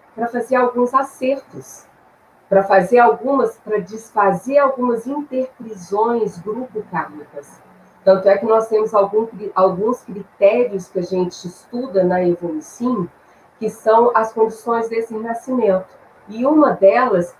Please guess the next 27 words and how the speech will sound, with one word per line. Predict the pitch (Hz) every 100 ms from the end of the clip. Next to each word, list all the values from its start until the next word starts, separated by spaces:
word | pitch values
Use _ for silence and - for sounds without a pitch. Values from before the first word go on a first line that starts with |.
| _
são | - 220
as | 233 233
nossas | 226 254 247 202
interprisões. | 202 190 175 175 175 156 135 131 - _ _ _ _ _ _ _ -
Porque | 196 247 220
muitas | 233 233 208 180 202
vezes | 220 277 190 180
a | 196
gente | 208 214 -
fez | 247 285 294
alguma | 247 220 220 196
coisa | - 196 190 175 - 143 - _
mal | 185 208 208 196
feita | - 208 196 - 175
no | 170
passado, | 165 156 - 214 233 180 170 156 - _ _ _
que | 226
eu | 220
criei | - 226 220 226
mais | 226 233 294 -
laços, | 240 226 196 240 285 - - 160 - - _ _ _ _ -
amarrei | 185 214 208 208 254 277
mais | 240 202 185 175 - _
forte | 196 190 170 - 185
os | 175 -
meus | 180 175 175
laços | 175 180 185 196 - 175